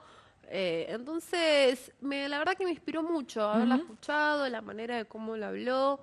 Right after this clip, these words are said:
Speaker 1: La verdad que me llegó muchísimo.
Speaker 2: Sí, también el coraje, ¿no?
Speaker 1: El coraje, cómo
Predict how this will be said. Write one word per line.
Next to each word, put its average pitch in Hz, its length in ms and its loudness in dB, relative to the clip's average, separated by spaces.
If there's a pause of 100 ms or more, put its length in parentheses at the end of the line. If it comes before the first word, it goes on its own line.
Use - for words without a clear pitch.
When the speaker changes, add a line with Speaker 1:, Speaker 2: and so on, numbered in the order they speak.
(500)
Speaker 1:
La 190 80 0
verdad 226 180 4
que 277 120 0
me 226 100 -2
llegó 208 280 -6
muchísimo. 247 680 -6
Speaker 2:
Sí, 311 80 4
también 160 260 2
el 185 60 0
coraje, 147 480 2
¿no? 170 280 -6 (300)
Speaker 1:
El 285 200 -8
coraje, 262 560 2
cómo 269 380 -2